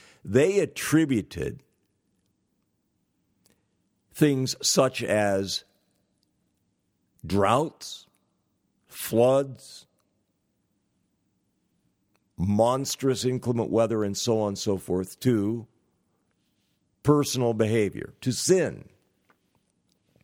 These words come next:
And it was typical for them not only to cry out to God and to pray, but to fast. And in many instances, uh,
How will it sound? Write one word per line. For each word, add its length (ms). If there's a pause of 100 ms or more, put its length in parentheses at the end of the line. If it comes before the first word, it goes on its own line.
(920)
And 260
it 120
was 360
typical 720 (760)
for 240
them 260
not 240
only 500
to 160
cry 360
out 260
to 100
God 400
and 160
to 120
pray, 680
but 220
to 100
fast. 720 (720)
And 140
in 280 (500)
many 320
instances, 760
uh, 160